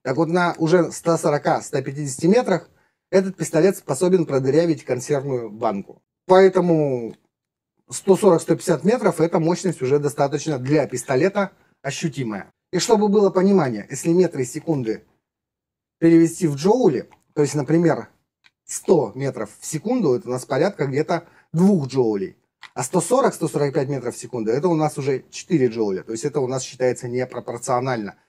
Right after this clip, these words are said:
Если интересно, в интернете полно калькуляторов, можете забить значение и посмотреть, как они меняются.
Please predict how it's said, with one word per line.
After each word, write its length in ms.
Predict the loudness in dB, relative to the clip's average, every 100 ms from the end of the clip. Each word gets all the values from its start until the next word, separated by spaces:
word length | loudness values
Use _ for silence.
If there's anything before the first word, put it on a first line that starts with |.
| _ -10
Если 240 | -6 -4
интересно, 400 | 0 2 2 -2
в 60 | -6
интернете 340 | -4 -6 -6
полно 500 | -4 -4 -2 -6 _
калькуляторов, 600 | -6 -4 0 0 0 -10
можете 320 | -10 -14 -10 -6
забить 320 | -6 -6 -8
значение 480 | -8 -6 -4 -4 -6
и 160 | -8
посмотреть, 460 | -8 -12 -6 -6 -4
как 180 | -6 -6
они 280 | -8 -8 -12 _ _ -12
меняются. 600 | -8 -6 -6 -10 -14